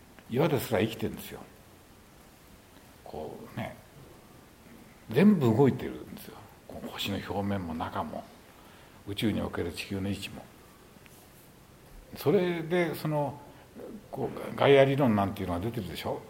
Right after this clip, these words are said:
その、地球というよりも宇宙の中の、その一つの星である地球そのものも一つの生命体のように考えて捕まえていくとか。どうしてもこ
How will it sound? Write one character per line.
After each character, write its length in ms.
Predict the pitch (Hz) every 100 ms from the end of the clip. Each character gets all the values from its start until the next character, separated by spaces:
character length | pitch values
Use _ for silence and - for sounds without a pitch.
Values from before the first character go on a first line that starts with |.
| -
そ 60 | 135
の、 220 | 98 82 78 - - -
地 120 | -
球 100 | - 120 123 127 - - -
と 60 | 156
い 60 | 117
う 20 |
よ 60 |
り 0 |
も 120 | 95 95 185
宇 60 | 170
宙 120 | -
の 60 | 143
中 240 | 120 113
の、 180 | 113 95 - - - -
そ 60 |
の 100 | 123 113 - - - -
一 160 | - 131
つ 60 |
の 80 | 127
星 220 | - 110
で 100 | -
あ 40 | 120
る 60 |
地 120 | 107 -
球 180 | 147
そ 140 | 127 143
の 60 |
も 100 | 139
の 60 | 143
も 180 | 120 - - -
一 140 | - 131
つ 40 |
の 100 | 127
生 180 | - 139
命 160 | 135 143
体 140 | 156
の 60 | 135
よ 40 | 127
う 20 |
に 60 |
考 120 | 101 101
え 120 | 101 101
て 260 | 110 - - - -
捕 100 | 98
ま 100 | 95
え 40 |
て 100 | 90
い 40 | -
く 60 |
と 100 | -
か。 180 | - - - - - - - - - - - - -
ど 140 | 131 180
う 60 |
し 60 | 180
て 80 | 156
も 160 | 113
こ 380 | - 98 95 76